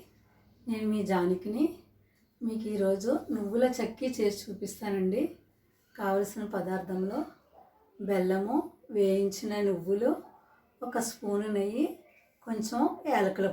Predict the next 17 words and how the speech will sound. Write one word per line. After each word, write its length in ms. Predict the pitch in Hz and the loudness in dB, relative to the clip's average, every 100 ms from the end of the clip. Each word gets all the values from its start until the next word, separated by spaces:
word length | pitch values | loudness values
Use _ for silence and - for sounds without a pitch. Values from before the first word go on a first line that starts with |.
| 190 | -2
పొడి. 180 | 180 196 - _ _ _ _ - | -6 -8 -14 _ _ _ _ -6
మీకు 200 | 233 226 226 | -4 -2 -2
ఇది 120 | 214 190 | 2 2
ఎలా 120 | 196 208 | 2 0
చేయాలో 260 | 220 208 208 202 | 0 0 0 -2
చూపిస్తానండి. 800 | 185 196 - 208 185 190 208 349 349 - _ _ _ _ 254 | -4 -6 -10 -4 -2 -2 0 -2 -2 -12 _ _ _ _ -2
నేను 180 | 233 233 | 0 0
ఈ 100 | 226 202 | 0 2
గ్లాస్ 320 | 208 208 214 - | 4 2 0 -2
కొలతో 300 | 220 226 233 233 | -2 0 -4 0
చేసి 180 | 202 - - | 0 -2 -6
చూపిస్తున్నానండి. 920 | 185 185 - 214 190 185 180 202 320 - _ _ 202 | -4 -4 -6 -4 0 2 0 0 -2 -6 _ _ -10
ఇదిగోండి, 440 | 175 170 165 285 330 - - - - - - - - - - - - - - | -6 -6 -4 -4 -4 -4 -4 -6 -10 -16 -20 -20 -20 -18 -20 -20 -20 -18 -8
ఈ 80 | 214 202 | -2 2
గ్లాస్కి 520 | 196 202 - - 381 - _ _ _ _ _ _ - 254 214 | 4 2 -2 -4 -4 -6 _ _ _ _ _ _ -12 -10 -4
గ్లాసు 280 | 208 196 196 196 | 0 0 0 0
మినపప్పు, 440 | 190 214 - 370 | 0 -2 -4 -6